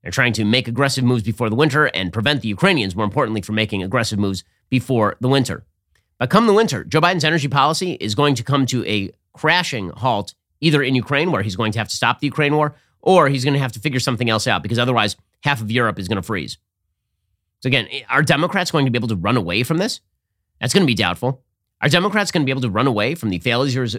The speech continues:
failures of Joe Biden in other areas of foreign policy, like, for example, Afghanistan?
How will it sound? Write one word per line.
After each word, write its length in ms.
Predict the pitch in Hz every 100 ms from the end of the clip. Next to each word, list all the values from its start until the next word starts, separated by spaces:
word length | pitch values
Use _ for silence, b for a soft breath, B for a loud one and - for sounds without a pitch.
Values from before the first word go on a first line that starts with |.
| -
failures 360 | 104 147 147 127
of 80 | 110
Joe 120 | 127
Biden 280 | 107 123 131
in 100 | 104
other 200 | 113 131
areas 200 | 135 123
of 80 | 123
foreign 200 | 139 127
policy, 320 | 127 147 123
like, 160 | 92
for 80 | 113
example, 340 | 107 113 101 -
Afghanistan? 640 | 101 - 98 113 160 160